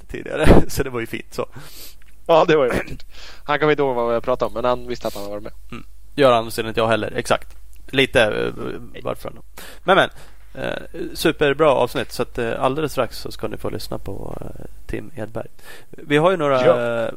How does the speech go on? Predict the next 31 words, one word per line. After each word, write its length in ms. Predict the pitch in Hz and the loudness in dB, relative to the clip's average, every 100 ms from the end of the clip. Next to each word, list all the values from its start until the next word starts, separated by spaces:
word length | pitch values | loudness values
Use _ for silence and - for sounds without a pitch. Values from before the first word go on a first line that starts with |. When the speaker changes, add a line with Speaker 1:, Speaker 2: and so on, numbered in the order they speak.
| - | -8
Speaker 1:
fantastiska 640 | - 135 - 147 - 120 117 | -4 -4 0 0 0 -4 -4
partners 480 | 143 135 - 98 - | 2 2 0 -6 -6
med 120 | 107 | -8
oss. 200 | - - - - - - - - | -8 -8 -8 -8 -8 -8 -8 -6
Eh, 80 | 104 104 104 - | -6 -6 -8 -8
bland 360 | 123 120 113 | 0 2 4
Speaker 2:
Magiska. 580 | 147 147 127 101 - 110 - | 6 6 6 -2 -4 -6 0
Det 80 | 135 | 4
är 40 | |
de 160 | 139 135 | 4 4
som 140 | 131 | -2
drar 160 | 127 131 | 0 2
runt 200 | 139 117 | 2 -2
den 80 | 104 | -8
här 60 | |
cirkusen. 440 | 95 107 104 110 120 - | -8 -8 -8 -10 -10 2
Speaker 1:
Ja, 280 | 190 117 156 - | 2 2 -4 -4
men 80 | 151 | 4
det 60 | |
är 80 | 165 | 4
det 80 | 185 | 4
faktiskt. 380 | 113 113 110 - - - - - | 0 0 -4 -6 -8 -10 -10 -6
Eh, 300 | 120 113 110 - - - | 0 2 2 0 -8 -6
och 140 | 139 - | -6 0
bland 180 | 139 131 | 0 2
annat 200 | 165 - | 0 2
har 120 | 135 | 2
vi 400 | 123 117 117 117 | 2 -2 -2 0
nya 200 | 123 117 | 0 0
för 100 | 156 | 2
år, 160 | 175 | 2